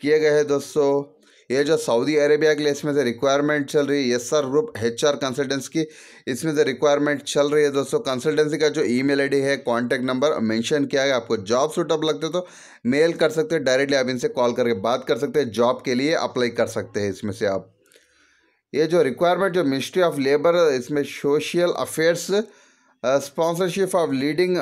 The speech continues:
operation maintenance का प्रोजेक्ट है दोस्तों सऊदी अरेबिया के लिए। वीज़ा जो है रेडी है दोस्तों, आपका इमीडिएटली डिपार्चर हो जाएगा, आपका सीवी सिलेक्शन होने के बाद में आपका इंटरव्यू रहेगा, उसके बाद में आपका सिलेक्शन होने के बाद में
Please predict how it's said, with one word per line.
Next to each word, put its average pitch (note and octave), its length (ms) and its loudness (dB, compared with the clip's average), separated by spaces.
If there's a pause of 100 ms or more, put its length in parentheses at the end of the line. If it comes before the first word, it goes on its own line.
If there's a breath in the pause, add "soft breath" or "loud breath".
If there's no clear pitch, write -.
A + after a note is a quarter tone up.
(120)
operation D#3 500 0
maintenance C#3 320 0
का E3 160 0
प्रोजेक्ट C3+ 420 0
है C#3+ 60 -2
दोस्तों B2+ 280 0
सऊदी B2 280 0
अरेबिया B2+ 260 2
के B2 120 -6
लिए। C#3+ 140 0 (360 loud breath)
वीज़ा F3+ 440 2
जो F#3 140 2
है F#3 140 4
रेडी D#3 240 4
है F3+ 120 2
दोस्तों, E3 320 0
आपका D3 240 0
इमीडिएटली D3 420 2
डिपार्चर C#3 480 0
हो C3 220 2
जाएगा, C#3 240 2
आपका B2 220 -2
सीवी C3 260 -4
सिलेक्शन C3 380 -2
होने B2+ 180 -2
के B2+ 80 0
बाद A#2+ 160 0
में C3 120 -2
आपका A#2 200 -4
इंटरव्यू C3 380 0
रहेगा, B2 340 0 (440 loud breath)
उसके D3+ 240 -2
बाद F#3 220 2
में F#3+ 60 2
आपका F3 240 0
सिलेक्शन D#3+ 580 0
होने F3 240 0
के E3+ 80 2
बाद D#3+ 240 0
में G#3+ 260 -2